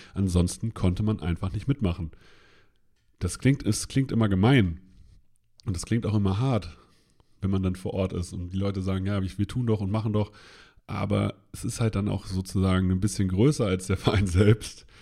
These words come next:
weil man natürlich auch das Produkt G F L zwei viel besser vermarkten kann, wenn man auch zusichern kann, dass jedes Spiel im Internet zur Verfügung stehen kann.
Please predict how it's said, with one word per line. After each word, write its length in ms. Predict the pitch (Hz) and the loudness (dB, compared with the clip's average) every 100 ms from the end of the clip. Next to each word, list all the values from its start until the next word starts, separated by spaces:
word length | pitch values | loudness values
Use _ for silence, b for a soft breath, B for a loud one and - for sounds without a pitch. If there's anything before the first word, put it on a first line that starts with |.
| B B | B B
weil 460 | 87 87 98 127 143 B B B | -2 4 6 6 2 B B B
man 160 | 92 | -2
natürlich 340 | 95 92 104 98 | 0 0 -2 -2
auch 80 | 95 | -4
das 180 | 92 | -6
Produkt 400 | - 90 101 - | -6 -4 -4 -4
G 100 | - | 0
F 100 | 92 | -2
L 140 | 90 - | -2 -10
zwei 340 | - 95 101 - B B B | -4 -2 -2 -4 B B B
viel 260 | - 120 120 | -8 0 4
besser 280 | 107 101 95 | 4 2 0
vermarkten 480 | 87 87 87 - | 0 0 -2 -4
kann, 260 | 95 101 92 | -4 -2 2
wenn 160 | 92 104 | 2 4
man 160 | 107 | 2
auch 160 | 95 92 | 2 -2
zusichern 540 | - 127 110 - 101 | 2 2 2 0 0
kann, 240 | 95 95 92 | 0 0 0
dass 220 | 85 - | -4 0
jedes 440 | 92 101 104 101 | 4 4 4 0
Spiel 400 | - - 90 90 | -4 -2 0 0
im 120 | 90 | 0
Internet 360 | 80 90 87 87 | -4 -4 -4 -4
zur 120 | 92 | -6
Verfügung 440 | 92 90 107 95 87 | -8 -4 0 0 -2
stehen 300 | - 82 87 | -8 -8 -6
kann. 300 | 90 95 | -2 -2